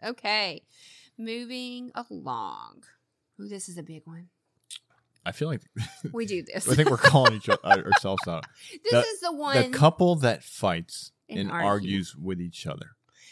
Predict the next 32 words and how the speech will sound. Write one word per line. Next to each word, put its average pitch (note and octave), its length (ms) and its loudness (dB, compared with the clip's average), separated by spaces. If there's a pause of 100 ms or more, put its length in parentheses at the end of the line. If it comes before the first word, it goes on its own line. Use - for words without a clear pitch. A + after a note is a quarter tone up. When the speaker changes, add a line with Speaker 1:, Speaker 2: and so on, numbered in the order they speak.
(120)
Speaker 1:
So G#4+ 180 -10
here's F#4+ 220 -10
the A3 60 -12
thing. - 380 -16
Speaker 2:
<laughs> G#3 300 -4
Speaker 1:
Dan D#4 240 -12 (160)
and F#3+ 80 -4
I F#3+ 120 -4
are F#3+ 120 -10
passionate, - 640 -16 (200)
right? A3+ 300 -8 (100)
We A3 400 -14
are G3 120 -6
passionate G#3 800 -8 (260)
in G3+ 140 -8
our F3 140 -4
lovemaking, G#3 920 -4 (100)
Speaker 2:
<laughs> - 120 -6
Speaker 1:
in G3 120 -6
our, F#3 200 -4 (380)
but G#3+ 80 -12
we C#4 160 -2
can D#4 180 -6
fight G#3+ 260 -2
like E3 160 -6
cats F3 320 -10
and C3 140 -14
dogs, D#3 320 -2
Speaker 2:
We A#2 120 6
can B2+ 320 0
Speaker 1:
too. E3 240 -4
Speaker 2:
fight. F2+ 320 -4